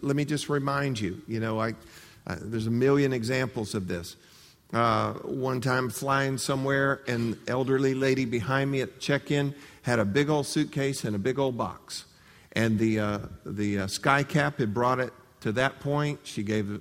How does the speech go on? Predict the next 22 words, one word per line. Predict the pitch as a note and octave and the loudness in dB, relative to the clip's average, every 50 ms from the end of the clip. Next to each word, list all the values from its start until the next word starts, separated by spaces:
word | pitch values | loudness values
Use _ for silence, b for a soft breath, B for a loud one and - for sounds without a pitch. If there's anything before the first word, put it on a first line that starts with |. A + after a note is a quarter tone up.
| - - | -8 -8
the | G#2 G2+ | -6 -4
guy | F#2 G#2 G2+ G2 | -2 -2 -2 -2
a | G2 G2 | -2 -4
tip, | F#2+ - - D#3 D3 D3 C#3+ D3 - | -6 -4 -2 0 2 2 0 -2 -6
and | A2 G2 F#2 | -8 -8 -6
she's | - - F#2+ F2 | -6 -8 -8 -8
standing | - - - C3+ C#3 C3+ C3+ C#3 C3+ | -6 -4 -2 -2 -2 -2 -2 -2 -2
there. | C#3 C#3 C#3 C3+ C#3 B B B B B B B | -2 -2 -2 -2 -4 B B B B B B B
I | A2 A#2 | -2 0
put | - D#3 D3 - | 2 0 0 0
my | A#2+ A#2+ | 0 -2
suitcase | A2+ - - D3+ D3+ D3+ - C3+ C3 B2+ - | -2 -2 -2 -2 -2 -2 0 -2 -2 0 0
up | C#3+ C#3 C3+ - - | -2 -2 -4 -4 -8
to | A2+ | -6
be | G#2+ A#2 A#2 | -4 -4 -2
weighed | B2+ D3+ D#3 D#3 D#3 D3+ D3+ C#3+ | 0 0 2 2 2 2 2 0
and | C#3 B2 A2+ A2 | 0 -2 -2 0
get | C3 B2+ A#2 | 0 -2 -2
it | A2+ - - | -2 -6 -6
all | B2+ B2+ A#2+ - | -4 -4 -4 -4
checked | - - C#3 B2+ A#2+ - - | -4 -4 -4 -4 -4 -2 -2
in. | D3+ D3 D3+ D3+ D3+ | 0 2 2 2 0